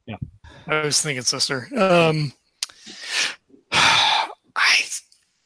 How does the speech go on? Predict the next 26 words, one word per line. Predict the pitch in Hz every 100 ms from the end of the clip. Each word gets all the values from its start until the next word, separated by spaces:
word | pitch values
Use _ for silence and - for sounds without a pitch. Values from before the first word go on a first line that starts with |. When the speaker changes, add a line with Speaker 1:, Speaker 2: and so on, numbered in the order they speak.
| _ _
Speaker 2:
I | 185
mean, | 180 180 175
I | 151 160 165
hope | 160 190
she's | - 175
not | 165 156
as | 147 127
difficult | 170 - 165 143 143
as | 135
that, | 156 151 156
and |
I | 147 156
probably | 143 170 165
just | 160 -
gave | 170 156
away | 160 156
the | 147
plan | 170 170 180 185
for | 196
<laughs> | 180 - 640 622 880 - -
Jesse | - 320 - - 240
to | 254 226
plan | 220 202 196
around | 180 170 180 160
it, | 143
but | 151